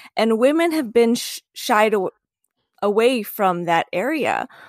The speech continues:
because traditional men and female roles back in the day were very, very different than they are today.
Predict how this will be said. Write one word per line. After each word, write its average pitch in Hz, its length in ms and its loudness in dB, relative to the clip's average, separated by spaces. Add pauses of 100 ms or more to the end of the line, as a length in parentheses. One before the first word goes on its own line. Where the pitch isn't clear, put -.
(840)
because 247 460 2 (160)
traditional 254 560 2
men 208 420 2
and 180 200 -4
female 196 400 0
roles 208 500 0
back 175 260 0
in 165 120 -8
the 156 80 -6
day 208 300 0
were 170 180 -2
very, 175 280 0
very 165 220 -2
different 165 320 -6
than 165 160 -8
they 170 120 -8
are - 120 -8
today. - 400 -10